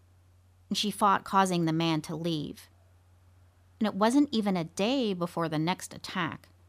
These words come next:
This one is especially creepy, almost Zodiac-like. A couple were on a date at the local Lover's Lane, a place called Hinkson Creek, and while they were sitting in the car making out,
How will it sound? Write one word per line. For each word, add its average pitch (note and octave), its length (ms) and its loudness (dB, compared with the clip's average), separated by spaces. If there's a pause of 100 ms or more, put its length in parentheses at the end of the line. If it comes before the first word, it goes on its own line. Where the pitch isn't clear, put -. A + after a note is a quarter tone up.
(640)
This - 400 -4
one A#3 360 2
is F#3+ 360 -2
especially E3 580 -6
creepy, C#3+ 520 -8
almost D#4+ 560 0
Zodiac-like. - 1040 -6 (1300)
A G#3 60 -4
couple A3+ 400 4
were G3 260 2
on G3+ 200 4
a F3+ 80 0
date F3 400 0
at E3 220 -2
the E3 100 -4
local E3+ 340 0
Lover's D#3 400 -2
Lane, G3 320 0
a E3 60 -4
place F#3 240 -6
called D3+ 240 -2
Hinkson A#3+ 500 0
Creek, - 640 -10 (520)
and G#3+ 120 0
while G3+ 160 6
they G3 160 2
were F#3 120 -2
sitting G3+ 460 -2
in G3+ 160 -2
the G3 60 -2
car E3 260 0
making D#3 400 0
out, C#3 320 0